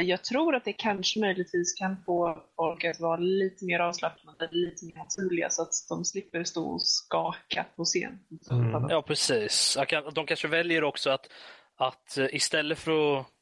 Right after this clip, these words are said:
Speaker 3: gå för konsolen på det sättet, så kanske de väljer att avslöja för P C först på P C, eh, showen, där den kanske är lite mer intimt då.
Speaker 2: Ja, man, man blir
Speaker 3: Mm.
Speaker 2: lite avväpnad, man blir liksom lite mer, eh,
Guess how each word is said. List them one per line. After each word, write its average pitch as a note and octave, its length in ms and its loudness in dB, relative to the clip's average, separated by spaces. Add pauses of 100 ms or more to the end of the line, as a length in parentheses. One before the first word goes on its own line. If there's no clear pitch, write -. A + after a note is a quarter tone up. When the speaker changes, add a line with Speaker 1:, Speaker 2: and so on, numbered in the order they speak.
Speaker 3:
gå C#3 360 0
för C3 180 -2
konsolen D3 800 2
på - 80 -2
det A#2 160 2
sättet, B2+ 280 0
så A#2+ 60 -2
kanske C3 220 -2
de B2 100 0
väljer B2 260 2
att A#2 100 -2
avslöja B2 420 2
för C#3 120 -2
P C#3 180 2
C - 140 0
först - 360 -2 (400)
på B2 120 0
P A#2+ 200 0
C, A2+ 360 4 (280)
eh, A#2 160 2
showen, D3+ 400 0
där A2+ 140 2
den A#2 140 0
kanske B2+ 240 2
är F3+ 80 4
lite G#3 200 -6
mer A2+ 220 2 (320)
intimt A2+ 800 -4 (420)
då. A#2+ 180 2
Speaker 2:
Ja, D3 100 2
man, F3 160 2 (120)
man E3 140 4
blir F3 100 2
Speaker 3:
Mm. F3 120 2
Speaker 2:
lite E3+ 200 2
avväpnad, F3 680 2
man D#3 160 2
blir D#3+ 120 2
liksom D3+ 400 0
lite D3+ 280 0
mer, C3+ 420 4
eh, B2 140 4